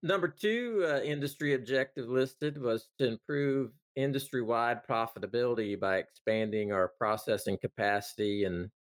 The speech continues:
developing improved value capture models. And, uh, I know that certainly was a hot topic. Uh, Katie, you led the discussion on the second night of our program, and, uh, seemed like a lot of folks were really interested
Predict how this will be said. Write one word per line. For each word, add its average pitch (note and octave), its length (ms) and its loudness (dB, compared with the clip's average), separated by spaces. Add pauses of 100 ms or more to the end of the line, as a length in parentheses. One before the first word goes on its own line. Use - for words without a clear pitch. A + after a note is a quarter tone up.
(120)
developing G2+ 680 0 (280)
improved G2+ 580 0
value G2 420 0
capture G#2+ 400 -2
models. F2+ 560 0
And, F2+ 200 0 (720)
uh, F2+ 240 2
I G#2+ 100 -2
know C3+ 220 2
that C3+ 240 0
certainly B2 400 0
was A2+ 200 0
a A2+ 80 2
hot A#2 300 0
topic. A2+ 420 0 (140)
Uh, G#2+ 100 2 (120)
Katie, B2 220 0
you A#2+ 280 -2
led A2+ 280 0
the G#2+ 120 2
discussion A2 720 0
on G2+ 120 0
the G2 100 -2
second A2+ 400 0
night G#2 280 0
of G2 100 0
our G#2+ 140 2
program, G2 760 0
and, F#2+ 320 -2
uh, F#2+ 220 2 (600)
seemed C#3 260 0
like C3 200 0
a A#2 40 0
lot A#2+ 240 2
of B2+ 100 -2
folks C3 360 -2
were A2+ 100 -4
really A#2+ 320 2
interested B2+ 640 -2